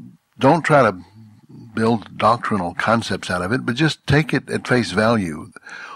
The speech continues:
What kind of a personality are you seeing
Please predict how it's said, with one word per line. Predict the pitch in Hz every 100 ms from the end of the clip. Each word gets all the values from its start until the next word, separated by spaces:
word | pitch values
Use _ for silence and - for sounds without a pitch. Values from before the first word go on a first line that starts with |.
| -
What | 113 165 -
kind | 170 185
of | 175
a | 127
personality | - 147 123 127 127 127 107 - 98 98 -
are | 107 107 104
you | 107 110 101
seeing | - - 135 127 95 95